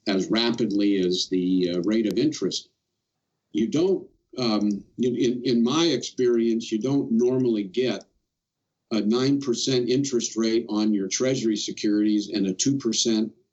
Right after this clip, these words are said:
rate of inflation, right? It's obviously much closer together. So,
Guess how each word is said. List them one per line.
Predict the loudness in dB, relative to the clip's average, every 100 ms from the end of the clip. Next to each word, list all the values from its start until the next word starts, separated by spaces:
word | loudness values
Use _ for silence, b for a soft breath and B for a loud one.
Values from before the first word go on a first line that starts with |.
| -6
rate | 0 0
of | 0
inflation, | -2 -2 0 0 -2 -12 _ _ _ _ -4
right? | 0 0
It's | -2 -4 -2
obviously | 0 2 2 0 0 0 0 -2 _ _ -6
much | -2 -2 -4
closer | -4 -2 -2 -2
together. | -4 -2 -2 -2 -8 _ _ _ -20 -20 _
So, | -6 0 2 0